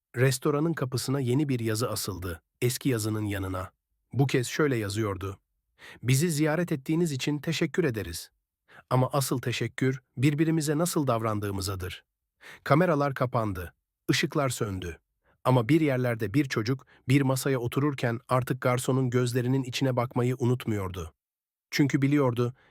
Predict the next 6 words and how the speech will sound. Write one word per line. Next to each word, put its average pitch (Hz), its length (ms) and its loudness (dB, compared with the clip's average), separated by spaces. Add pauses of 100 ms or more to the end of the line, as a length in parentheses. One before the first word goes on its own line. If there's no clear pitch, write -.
(120)
gerçek 123 380 2
saygı 117 440 0 (180)
menüde 123 420 4
değil, 104 320 -4 (340)
bakışta 127 440 0
başlıyordu. 98 680 -4